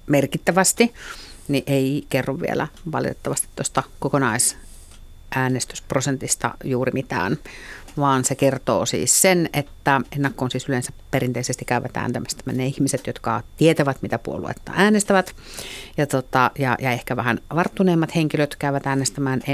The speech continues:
äänestämässä ennakkoon, ja juuri ehkä se porukka, jota Anukin tuossa kuvaili, eikö niin, joka, tota, jotka muutenkin ehkä sitten niin kun,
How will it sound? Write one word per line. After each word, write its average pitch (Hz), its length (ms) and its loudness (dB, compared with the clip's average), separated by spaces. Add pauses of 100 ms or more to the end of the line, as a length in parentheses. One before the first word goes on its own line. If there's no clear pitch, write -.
(140)
äänestämässä 135 460 -2
ennakkoon, 127 540 0
ja 127 60 2
juuri 139 440 0
ehkä - 260 -4
se - 160 -2
porukka, 131 420 0
jota 117 180 -2
Anukin 143 360 0
tuossa - 380 -4
kuvaili, 180 600 4
eikö 139 260 0
niin, 208 380 6 (640)
joka, 139 200 2
tota, 131 400 2 (300)
jotka 131 340 0 (180)
muutenkin 165 540 4
ehkä 143 260 -2
sitten 135 400 0 (300)
niin 131 160 -2
kun, 120 260 0